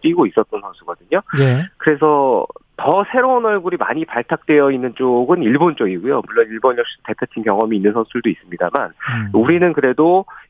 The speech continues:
Speaker 1: 일부 선수들이 빠졌습니다만 벤투 감독과 오랜 기간 동안 함께하면서 우리 대표팀의 철학이라든가 방향성을 이해하고 있는 선수들이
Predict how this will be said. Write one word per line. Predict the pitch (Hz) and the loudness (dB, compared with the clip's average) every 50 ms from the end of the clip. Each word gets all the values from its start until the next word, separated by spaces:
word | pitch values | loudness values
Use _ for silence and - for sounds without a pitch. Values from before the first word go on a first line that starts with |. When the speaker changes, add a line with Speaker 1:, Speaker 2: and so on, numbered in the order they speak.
| - | -12
Speaker 1:
일부 | 117 120 120 131 | -12 -10 -10 -10
선수들이 | 127 143 131 123 - - 120 | -8 -8 -10 -10 -10 -8 -4
빠졌습니다만 | - - 127 131 139 135 - 135 113 107 104 104 98 120 143 147 151 156 | -2 -2 -2 -2 -4 -6 -6 -6 -4 -2 0 0 2 2 0 0 -2 -6
벤투 | - 107 101 - - | -8 -10 -10 -6 -4
감독과 | 113 110 110 101 107 101 _ - 107 104 104 | -4 -2 -2 -2 -4 -4 _ 0 2 2 2
오랜 | 92 85 87 98 104 110 110 110 | 2 2 2 2 2 2 2 0
기간 | 101 107 104 107 104 92 | -4 -2 -2 -2 -2 -2
동안 | - 104 95 101 101 | -2 -2 -2 -2 -2
함께하면서 | 120 131 123 - 131 117 113 107 101 104 98 95 90 - 143 160 170 185 - - - _ - | -4 -8 -6 -2 0 0 0 0 0 -2 -4 -4 -2 0 0 0 0 -2 -6 -16 -20 _ -8
우리 | 104 107 110 | -4 -4 -2
대표팀의 | - 113 - - 110 - - 117 107 104 | -2 -2 -2 -2 -4 -4 -4 -2 -2 -2
철학이라든가 | - - - 160 160 156 131 127 113 95 90 95 90 87 90 | -2 -4 -6 -4 -4 -2 0 0 0 0 0 -4 -4 -6 -6
방향성을 | - - 104 107 120 123 - _ - 120 117 110 110 110 107 107 101 90 | -4 -2 0 0 0 -2 -4 _ 0 2 2 2 2 0 0 -2 -2 -2
이해하고 | 95 120 147 156 156 151 147 139 - 127 120 | 0 2 2 4 4 2 0 -2 -2 -4 -6
있는 | 120 113 110 110 | -4 -4 -6 -4
선수들이 | 120 117 113 107 - 107 107 101 92 - 107 110 110 101 92 | -4 -4 -6 -6 -8 -10 -8 -8 -8 -8 -8 -4 -4 -4 -4